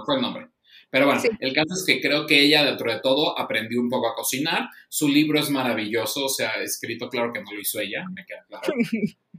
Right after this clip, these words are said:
Speaker 1: Todo el
Speaker 2: No.
Speaker 1: mundo le dice, "Es muy tú". Claro, una cosa es haber puesto tu nombre y demás, pero, pero
Speaker 2: Y brillitos
Speaker 1: a
Speaker 2: en la portada, ¿no?
Speaker 1: Ajá.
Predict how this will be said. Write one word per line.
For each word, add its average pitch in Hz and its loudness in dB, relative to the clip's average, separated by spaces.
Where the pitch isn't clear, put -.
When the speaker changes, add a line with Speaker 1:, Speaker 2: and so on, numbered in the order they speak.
Speaker 1:
Todo 180 6
el 196 0
Speaker 2:
No. 190 2
Speaker 1:
mundo 185 4
le 147 6
dice, - 2
"Es 156 -2
muy 196 0
tú". 165 4
Claro, 123 0
una 127 -6
cosa 135 0
es 131 0
haber 113 0
puesto 120 -2
tu 117 -12
nombre 117 0
y 110 -4
demás, 110 -6
pero, 113 0
pero 113 -2
Speaker 2:
Y - 2
brillitos 180 -2
Speaker 1:
a 175 0
Speaker 2:
en 156 -2
la 156 -4
portada, 160 0
¿no? 160 -2
Speaker 1:
Ajá. - 6